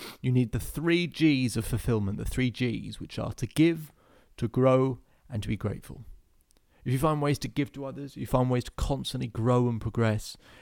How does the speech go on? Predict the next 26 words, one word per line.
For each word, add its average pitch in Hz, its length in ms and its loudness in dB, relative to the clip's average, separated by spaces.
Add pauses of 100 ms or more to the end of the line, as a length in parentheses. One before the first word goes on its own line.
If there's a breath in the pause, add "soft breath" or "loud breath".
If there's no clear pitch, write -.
(120)
and 110 120 0
if 104 120 2
you 120 120 4
can 113 300 -2
stay, 139 720 2 (240)
uh, 117 340 2 (100)
keep 175 200 2
the 143 80 4
ability 127 380 2
to - 180 -6
remain 117 240 4
grateful 123 460 0
for 110 140 -6
what 113 180 -2
you 113 240 -4
already 135 480 0
have, - 560 -8 (540 soft breath)
you're 117 120 -4
gonna 117 180 -4
be, 107 100 -4
have 113 140 -2
a 110 60 -2
pretty 160 380 -2
good 131 220 -4
life, 123 420 -4
but 117 160 -6